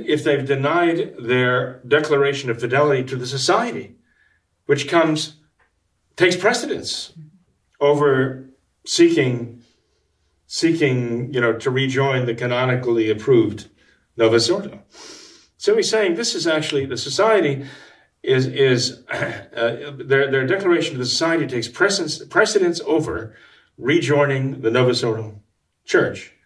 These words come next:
And, uh, it would be wrong for them to do so if they didn't follow canonical procedures. But then he goes on and says this, "However, they can be considered as having regularized their canonical status in the church."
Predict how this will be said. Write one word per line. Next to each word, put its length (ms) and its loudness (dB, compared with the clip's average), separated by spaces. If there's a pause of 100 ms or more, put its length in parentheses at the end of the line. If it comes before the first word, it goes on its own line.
(1200)
And, 420 0
uh, 240 0
it 40 -8
would 100 2
be 100 -2
wrong 260 0
for 100 0
them 140 4
to 80 0
do 140 6
so 240 -2
if 100 -6
they 140 0
didn't 180 0
follow 280 2
canonical 360 -2
procedures. 480 -2
But 140 0
then 80 -2
he 60 -6
goes 180 2
on 100 4
and 100 -2
says 200 -2
this, 260 -6 (480)
"However, 600 2 (1160)
they 300 0
can 380 -2
be 80 0
considered 840 -2
as 260 0
having 440 -2
regularized 1000 -2
their 180 2
canonical 580 -2
status 540 0
in 80 -8
the 80 -2
church." 540 -2